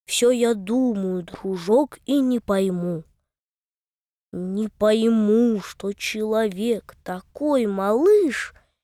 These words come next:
посадил меня в клетушку, словно мышь. Ох, как скучно головой весь день качать.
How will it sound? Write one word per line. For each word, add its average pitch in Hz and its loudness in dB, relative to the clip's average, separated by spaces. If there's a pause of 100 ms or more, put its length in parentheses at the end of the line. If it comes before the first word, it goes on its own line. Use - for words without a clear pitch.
(460)
посадил 247 0
меня 254 0
в - -10
клетушку, 254 -6
словно 320 0
мышь. 349 0 (880)
Ох, 196 2
как 196 -2
скучно 202 -4
головой 185 -2
весь 180 -8
день 180 -4
качать. 175 -6